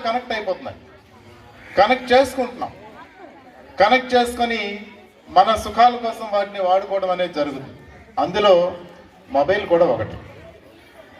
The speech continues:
మొబైల్ చాలా ప్రమాదకరమైందండి. టీవీ కూడా అంతకంటే ఎక్కువ ప్రమాదకరమైంది. ఈరోజు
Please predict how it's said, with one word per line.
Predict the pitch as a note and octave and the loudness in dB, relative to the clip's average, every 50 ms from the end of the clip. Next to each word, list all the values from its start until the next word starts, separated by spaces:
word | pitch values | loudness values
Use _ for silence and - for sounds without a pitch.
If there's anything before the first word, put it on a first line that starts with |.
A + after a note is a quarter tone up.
| - - - | -6 2 2
మొబైల్ | - - A3 B3 C4+ C4 B3+ G#3+ | 4 6 6 4 4 2 2 0
చాలా | G3 G3 G#3+ - - G3 | 0 0 0 0 0 0
ప్రమాదకరమైందండి. | F#3 F#3 G3 G#3+ A3+ A3 G3+ G3 F#3 F3 E3 D3 C3+ A#2+ G#2+ - - - - - - - - - - - _ - - - - - - - - - - - - - - - - - - - | 0 0 0 -2 -4 -4 -2 -2 -2 -2 -4 -6 -8 -10 -12 -12 -14 -18 -20 -20 -20 -20 -20 -20 -20 -20 _ -20 -20 -20 -20 -20 -20 -20 -20 -20 -20 -20 -20 -20 -18 -18 -18 -18 -4 2
టీవీ | - A#3 C#4 C#4 D4+ D#4 D4+ D4 | 4 4 6 6 4 2 4 4
కూడా | D4 C#4+ C#4 B3+ A#3 A#3+ | 6 8 8 6 6 4
అంతకంటే | A#3 C4 B3+ B3+ C4+ B3+ B3 A#3+ | 0 0 0 0 0 0 -2 -4
ఎక్కువ | A#3+ B3 B3 A#3 A3+ | -4 -6 -6 -4 -4
ప్రమాదకరమైంది. | A3 G#3 G#3 G#3 G3+ F#3+ F#3 E3+ D#3+ C#3 A#2+ A2 G#2 - - - - - - - - - - G#3+ - - - - - | -6 -4 -4 -6 -6 -4 -6 -6 -6 -6 -10 -12 -14 -20 -20 -20 -20 -20 -20 -20 -20 -20 -20 -20 -20 -20 -12 -8 -2
ఈరోజు | E3+ F3+ G3+ G#3 - A3 A#3 | 0 0 0 0 -2 0 0